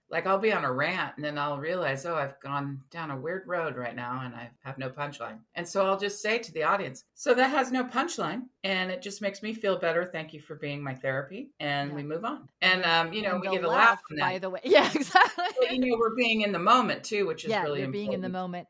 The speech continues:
Speaker 2: and you're,
Speaker 1: I'm
Speaker 2: and
Speaker 1: actually
Speaker 2: you're
Speaker 1: writing the
Speaker 2: being
Speaker 1: joke in the moment, right?
Speaker 2: Right.
Speaker 1: Yeah.
Speaker 2: And you,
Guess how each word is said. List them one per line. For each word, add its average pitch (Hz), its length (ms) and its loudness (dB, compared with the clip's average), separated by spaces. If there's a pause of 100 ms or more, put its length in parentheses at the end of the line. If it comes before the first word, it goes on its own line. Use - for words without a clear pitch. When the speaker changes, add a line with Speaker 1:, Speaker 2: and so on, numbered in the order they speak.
(120)
Speaker 2:
and 208 240 -2
you're, 202 180 -2
Speaker 1:
I'm 170 140 0
Speaker 2:
and - 20 2
Speaker 1:
actually 196 280 0
Speaker 2:
you're 196 80 -2
Speaker 1:
writing 175 340 8
the 240 60 0
Speaker 2:
being 233 120 -4
Speaker 1:
joke 170 220 4
in 165 80 2
the 151 100 6
moment, 170 440 0 (120)
right? 160 380 2
Speaker 2:
Right. 190 180 0
Speaker 1:
Yeah. 147 300 0
Speaker 2:
And 208 160 -2
you, 202 80 -8